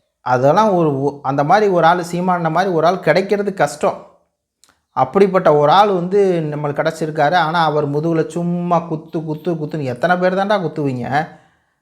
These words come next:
அப்பா, ரொம்ப கஷ்டம். எத்தனை பேரோட திட்டுகளை வாங்கியிருப்பாரு, பேச்சுகளை வாங்கியிருப்பாரு, ஏச்சுகளை வாங்கியிருப்பாரு. யாராவது ஒருத்தன், என்னை ஒருத்தன் போடான்ட்டானாலே எனக்கு அவ்வளோ தூரம் மன கஷ்டம் ஏற்படும். ஆனா, இவ்வளோ தூரம் வாங்கி நிக்கிறாரு பாத்தீங்களா?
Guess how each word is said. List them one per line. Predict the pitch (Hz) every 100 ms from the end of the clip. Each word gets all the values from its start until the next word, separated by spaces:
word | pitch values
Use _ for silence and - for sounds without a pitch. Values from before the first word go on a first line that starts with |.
| _ _
அப்பா, | 117 - 180 - - - _
ரொம்ப | 131 165 208
கஷ்டம். | 147 - - - - _ _ _ _ _ _ _ _ _ _ _ _ _ _ _ _ _ _ _ _
எத்தனை | 131 135 - 254 247
பேரோட | 240 214 180 190 208 202 185 170 160 151 139 131 127 -
திட்டுகளை | 170 165 190 185
வாங்கியிருப்பாரு, | 156 151 156 147 147 147 170
பேச்சுகளை | 175 170 175 175
வாங்கியிருப்பாரு, | 156 147 147 143 147 147
ஏச்சுகளை | 160 160 156
வாங்கியிருப்பாரு. | 143 139 139 143
யாராவது | 135 123 139 190
ஒருத்தன், | 180 170 143
என்னை | 151 147
ஒருத்தன் | 147 170 175
போடான்ட்டானாலே | 147 165 180 180 170 170 165 196
எனக்கு | 160 151
அவ்வளோ | 131 143
தூரம் | 147 170 160
மன | 135 156
கஷ்டம் | 131 - 156
ஏற்படும். | 135 135 131 139
ஆனா, | 139 143
இவ்வளோ | 135 139 135
தூரம் | 151 170
வாங்கி | 151 156
நிக்கிறாரு | 135 151
பாத்தீங்களா? | 147 139 131 127 135